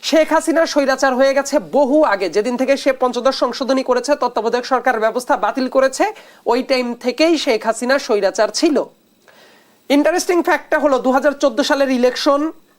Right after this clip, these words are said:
দুহাজার আঠারো সালের ইলেকশন, দুহাজার চব্বিশ সালের সাত জানুয়ারি এই ডামি ইলেকশন। ডামি ইলেকশন মানে কি পরিমাণ নির্লজ্জ হইলে, মানে নিজের দলেরই দুইজন প্রার্থী দাঁড় করাই দিয়ে, মানে ডামি প্রার্থী দাঁড় করাই দিয়ে, এটা আবার বুক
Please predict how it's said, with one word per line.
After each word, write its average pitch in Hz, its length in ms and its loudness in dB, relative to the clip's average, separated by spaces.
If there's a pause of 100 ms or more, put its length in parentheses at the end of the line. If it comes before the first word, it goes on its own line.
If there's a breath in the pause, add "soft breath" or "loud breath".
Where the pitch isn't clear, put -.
(420)
দুহাজার 240 340 2
আঠারো 240 320 0
সালের 277 280 0
ইলেকশন, 262 360 0
দুহাজার 254 260 0
চব্বিশ 262 460 0
সালের 302 180 0
সাত 262 300 -2
জানুয়ারি 254 340 0
এই 277 80 0
ডামি 240 440 0
ইলেকশন। 196 560 0 (460 loud breath)
ডামি 285 200 2
ইলেকশন 330 240 0
মানে 320 120 0 (120)
কি 311 100 2
পরিমাণ 311 340 2
নির্লজ্জ 247 840 2
হইলে, 285 840 2 (500 soft breath)
মানে 277 160 2
নিজের 285 420 2
দলেরই 339 320 2
দুইজন 302 300 2
প্রার্থী 302 240 0
দাঁড় 262 240 0
করাই 285 320 2
দিয়ে, 220 260 0
মানে 233 220 0
ডামি 262 380 2
প্রার্থী 285 320 -2
দাঁড় 233 180 0
করাই 233 260 0
দিয়ে, 214 220 2
এটা 226 140 0
আবার 240 180 0
বুক 233 220 -2